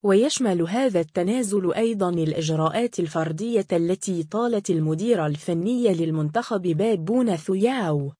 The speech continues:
إلى جانب اللاعبين إسماعيل أنسار وإليمان شيخ بروي نداي.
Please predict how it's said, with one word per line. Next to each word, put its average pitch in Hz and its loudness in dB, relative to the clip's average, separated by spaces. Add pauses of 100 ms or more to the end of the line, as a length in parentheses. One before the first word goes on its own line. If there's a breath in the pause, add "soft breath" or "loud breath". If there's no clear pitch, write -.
(200)
إلى 220 4
جانب 214 2
اللاعبين 156 0
إسماعيل 180 -2
أنسار 247 -2
وإليمان 175 0
شيخ 233 0
بروي 190 0
نداي. 190 -2